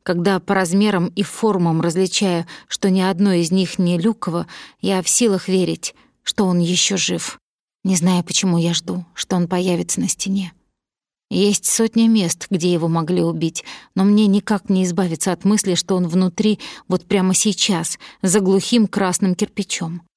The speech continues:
Я пытаюсь представить, в каком он корпусе. Я помню, где корпуса за стеной. Прежде мы входили свободно, когда там располагался университет. Мы до сих пор изредка заходим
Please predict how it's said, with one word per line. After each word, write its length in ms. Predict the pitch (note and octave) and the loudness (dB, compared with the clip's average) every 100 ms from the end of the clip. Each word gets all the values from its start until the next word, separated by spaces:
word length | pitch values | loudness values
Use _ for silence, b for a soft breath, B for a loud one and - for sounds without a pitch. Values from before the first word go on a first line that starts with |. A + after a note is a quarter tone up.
| _ _ _ _ - | _ _ _ _ -8
Я 120 | E3+ | -4
пытаюсь 320 | A3+ G#3+ G3 | 0 0 0
представить, 540 | - G3+ - A3+ F#3 - | -2 -4 0 0 0 -4
в 80 | |
каком 320 | - F#3+ A3 G#3+ | -4 0 2 2
он 100 | G#3+ | 2
корпусе. 560 | G#3+ F3 F3 - - - _ _ _ _ _ _ _ - | 0 -2 -4 -6 -6 -12 _ _ _ _ _ _ _ 0
Я 180 | A3+ | 0
помню, 480 | A#3 B3 A#3+ G#3 G3+ | 2 4 4 4 2
где 340 | F3 F#3 G#3+ G3+ | -2 -2 -2 0
корпуса 580 | G#3+ G3+ G#3 - G#3+ | -4 -4 -6 -2 -2
за 120 | E3+ F3 | -2 -4
стеной. 560 | - G#3 G3 E3+ F#3 _ _ - | -2 0 0 -2 -6 _ _ -2
Прежде 400 | B3 B3 G3 F#3+ | 2 2 2 0
мы 140 | F#3 | 0
входили 420 | - A3 F#3+ G#3 | -2 -2 0 0
свободно, 680 | F#3+ G#3 F#3+ G3+ A3 E3+ F3 _ - | 0 0 -2 -2 -2 -4 -8 _ -4
когда 260 | G3+ F#3 | -2 0
там 220 | F3 G#3 F#3+ | 0 0 0
располагался 720 | F3+ - F#3 E3 F3+ E3+ F#3+ | -2 -2 -2 0 -2 -2 -2
университет. 800 | F#3 F3 F#3 - G3 F3 - - _ _ - | -2 -2 -4 -4 -4 -8 -10 -18 _ _ 0
Мы 140 | G#3+ | 2
до 80 | A3+ | 4
сих 200 | A#3+ B3+ | 2 0
пор 160 | - A3+ | 0 0
изредка 560 | - G#3 F#3 F#3 - | 0 0 0 -2 -4
заходим 640 | F3+ G#3 - F3+ F3 F3+ | -2 -2 0 -2 -2 -6